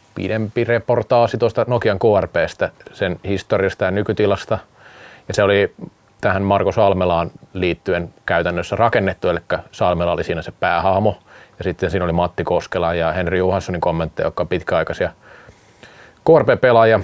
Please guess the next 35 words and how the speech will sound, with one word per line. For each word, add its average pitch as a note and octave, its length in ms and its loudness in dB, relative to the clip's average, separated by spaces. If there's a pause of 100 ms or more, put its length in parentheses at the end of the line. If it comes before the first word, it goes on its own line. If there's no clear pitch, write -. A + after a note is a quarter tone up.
(160)
Tosiaan C3+ 280 4
K - 40 4 (120)
R A2 60 0
P-tarinasta A2+ 720 2
vielä G#2 160 4 (120)
täälläkin G#2 260 2
on G2 80 0
puhuttu G2+ 280 0
aikaisemmin, G#2 460 0
niin F#2+ 180 -4
voi G2 120 2
lyhyesti G2 320 0
sanoa F2 200 -2
sen, C3+ 220 0
että G#2+ 360 2 (300)
nousi G#2+ 260 2
liiga G2 300 4
aikanaan F#2 460 2
ja F2 160 2 (240)
oli G2 200 2
ehkä F#2 180 -2
semmoisen F#2+ 260 -2
muukalaislegionan F#2 760 2
maineessa, G2+ 380 0
tai F2+ 100 4
olikin G2+ 360 2
muukalaislegionan G2+ 720 2
maineessa G2 420 0
aika F2+ 100 -2
monta F2+ 200 -2
vuotta. G2 420 0 (880)
Välillä A#2 200 4
vähän F#2+ 180 0
karsikin A#2+ 560 2 (220)
liigapaikasta, G#2+ 800 4